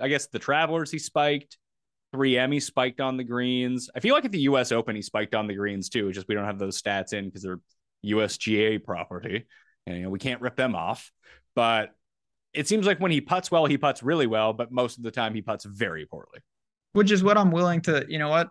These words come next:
Speaker 2: like, give me a guy like that here and there. If he can do everything else, swing season in form,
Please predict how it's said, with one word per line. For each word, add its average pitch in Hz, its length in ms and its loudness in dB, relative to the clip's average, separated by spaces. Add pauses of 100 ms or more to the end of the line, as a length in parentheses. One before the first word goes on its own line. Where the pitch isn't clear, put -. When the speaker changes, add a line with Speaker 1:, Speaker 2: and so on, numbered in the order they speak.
Speaker 2:
like, 139 220 0
give 151 140 0
me 160 100 2
a 151 60 2
guy 147 200 4
like 139 280 2
that 131 200 4
here 131 220 -2
and 120 120 -6
there. 57 320 -2
If - 180 -4
he 139 100 -2
can 143 140 0
do 151 140 4
everything 147 440 2
else, 139 360 2
swing 139 300 -4
season 135 340 0
in 127 160 2
form, 135 540 0